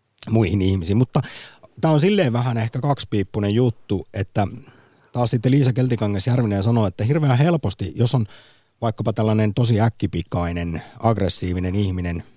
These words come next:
työpaikalla esimerkiksi, niin se sitten terrorisoi muita. Kun muut joutuu sitten suhtautumaan varo-,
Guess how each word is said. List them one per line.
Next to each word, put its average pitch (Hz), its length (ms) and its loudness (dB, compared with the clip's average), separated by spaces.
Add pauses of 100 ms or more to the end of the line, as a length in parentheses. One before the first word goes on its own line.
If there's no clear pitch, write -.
(480)
työpaikalla 120 680 2
esimerkiksi, 110 680 -4 (320)
niin 113 180 -2 (140)
se 165 160 0
sitten 156 260 0 (100)
terrorisoi 120 840 2 (140)
muita. 127 480 0 (140)
Kun 135 80 0
muut 160 260 2
joutuu 107 420 0
sitten 98 480 -6 (380)
suhtautumaan 98 680 0
varo-, 101 500 2